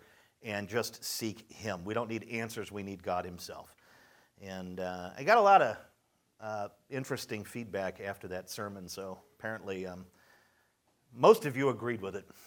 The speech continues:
So, amen. This morning we're gonna tackle part two. Uh, please take your Bibles and turn to Job chapter seven. I know it seems like we're biting off these really big chunks every week, but the way that the, uh,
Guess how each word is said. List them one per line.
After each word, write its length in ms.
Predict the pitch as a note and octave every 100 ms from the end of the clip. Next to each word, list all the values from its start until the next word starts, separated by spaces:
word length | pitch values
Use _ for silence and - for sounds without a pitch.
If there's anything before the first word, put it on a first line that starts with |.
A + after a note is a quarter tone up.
| - -
So, 340 | - F#2+ F#2 - -
amen. 380 | A#2+ A#2 G2+ F#2+ - _ _ _ _ _ _ _ - - - - - - -
This 180 | F#3+ F#3+
morning 260 | F#3 F#3
we're 60 | E3
gonna 140 | D3+
tackle 320 | C3+ C#3+ B2 A2
part 260 | A#2+ G#2
two. 220 | - A2+ - - _ _ _ _ _ _ _ -
Uh, 80 | G#2
please 240 | - F3
take 180 | F3+ D3+
your 100 | B2+
Bibles 400 | A#2 A#2 A#2+ G#2+
and 100 | A2
turn 180 | - B2+
to 60 | A#2
Job 400 | G2+ A#2+ G2+ F2+ - - -
chapter 300 | - A2+ F#2
seven. 420 | - E3+ C#3+ A#2 - - _ _ _ _ _ _ _ - - -
I 40 |
know 120 | D3+
it 80 | F#3
seems 220 | F3+ F3
like 160 | D#3+ D#3
we're 120 | D#3
biting 340 | B2+ C#3 D3 C#3+
off 180 | C#3
these 180 | C#3 B2+
really 180 | A#2+ B2+
big 240 | A#2+ A#2+
chunks 340 | G2 C3+ B2 -
every 240 | A2 A2+
week, 300 | G#2+ A2+ A2 F#2
but 320 | A2 G#2 G#2
the 100 | A2+
way 320 | G#2+ A2+ C3
that 240 | C3 A2 A2+
the, 320 | G#2+ G2+ G2+
uh, 240 | G2 G2